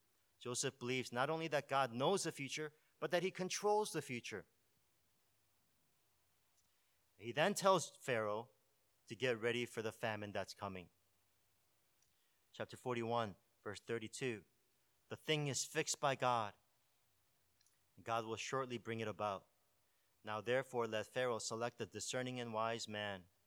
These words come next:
and set him over the land of Egypt." Joseph believes that God is revealing the future to Pharaoh so that he can get ready. Joseph is basically saying to Pharaoh,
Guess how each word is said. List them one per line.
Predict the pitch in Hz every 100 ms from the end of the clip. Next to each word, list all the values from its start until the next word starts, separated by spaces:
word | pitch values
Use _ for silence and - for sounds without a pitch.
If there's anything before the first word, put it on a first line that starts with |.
| _ _ _ _ 98
and | 95
set | 127
him | 120 117
over | 110 113
the | 110
land | 101 101 98
of | 95
Egypt." | 98 90 92 - _ _ _ _ _ _ _ _ _ _ _ _ _ _ _ _ _ _ _ _ _ _ _
Joseph | - 175 190 208 -
believes | 165 147 156 143
that | 127 -
God | 131 135
is | 131 120 - _ _ 117
revealing | 127 123 147 156 160
the | 131
future | - 151 151 143
to | - 123
Pharaoh | - 131 127 110 107 - _ -
so | - 185 180
that | 156
he | 147
can | 143 127
get | 120 107
ready. | 104 101 87 _ _ _ _ _ _ _ _ _ _ _ _ _ _ _ _ _ _ _ _
Joseph | - 139 139 147 123
is | -
basically | 139 156 165 170 151 127
saying | - 156 165
to | 156
Pharaoh, | 135 120 107 95 95